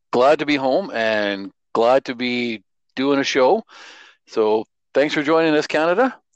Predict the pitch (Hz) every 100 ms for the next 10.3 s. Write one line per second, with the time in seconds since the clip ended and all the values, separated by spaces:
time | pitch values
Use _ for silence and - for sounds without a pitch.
0 | - - - - _ 120 175 _ _ 135
1 | 160 175 170 135 117 98 90 90 _ _
2 | - 120 175 180 165 175 156 135 120 -
3 | 147 165 - 151 143 139 131 170 151 104
4 | 120 - 123 156 - - - - 196 -
5 | 160 147 143 147 - 147 135 143 156 -
6 | 139 131 123 123 120 - - _ _ 139
7 | 123 113 143 165 147 131 127 139 131 -
8 | 127 127 165 143 - 113 113 - - -
9 | - - - - 127 - 151 156 156 -
10 | - 185 143